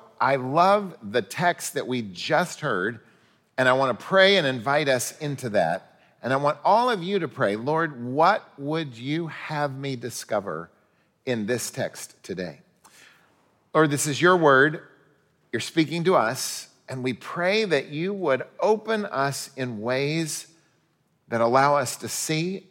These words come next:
what right now we can't see. Would you open our eyes? For it's in the name of Jesus that we pray. Amen. There are just so many experiences that you and I have where we,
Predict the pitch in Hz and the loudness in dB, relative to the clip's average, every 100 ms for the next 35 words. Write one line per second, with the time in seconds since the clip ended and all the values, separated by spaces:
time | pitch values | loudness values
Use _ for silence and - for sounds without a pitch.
0 | _ 123 - 123 165 147 127 92 104 110 | _ -8 -4 -4 -2 -2 -4 -4 -6 -10
1 | _ _ _ _ _ _ _ _ _ _ | _ _ _ _ _ _ _ _ _ _
2 | - 127 120 120 104 104 - 95 - _ | -8 -6 -6 -6 -6 -6 -10 -10 -16 _
3 | _ _ _ _ _ _ 107 113 123 131 | _ _ _ _ _ _ -4 -4 -2 -2
4 | 117 117 120 107 98 92 80 - - - | -2 -2 -2 -4 -2 -4 -6 -14 -20 -20
5 | _ _ _ _ 117 117 135 113 104 113 | _ _ _ _ -2 0 0 0 0 0
6 | 131 131 101 113 92 92 85 92 - 90 | 0 -4 -6 -6 -6 -6 -8 -6 -6 -8
7 | 82 90 60 _ _ _ _ _ _ _ | -8 -12 -12 _ _ _ _ _ _ _
8 | _ - 98 87 85 80 - _ _ _ | _ -6 -4 -2 -6 -10 -16 _ _ _
9 | _ _ _ _ _ _ _ _ _ _ | _ _ _ _ _ _ _ _ _ _
10 | _ _ 220 202 165 - - - 190 175 | _ _ 6 8 6 4 2 8 8 8
11 | 147 143 95 78 - _ _ _ _ _ | 4 2 0 -4 -14 _ _ _ _ _
12 | _ 127 - - - 202 196 160 135 139 | _ -4 0 0 4 8 8 6 0 -2
13 | 123 120 151 165 170 139 127 131 147 143 | 0 2 2 4 6 6 4 4 6 6
14 | 135 131 123 139 | 6 4 2 -2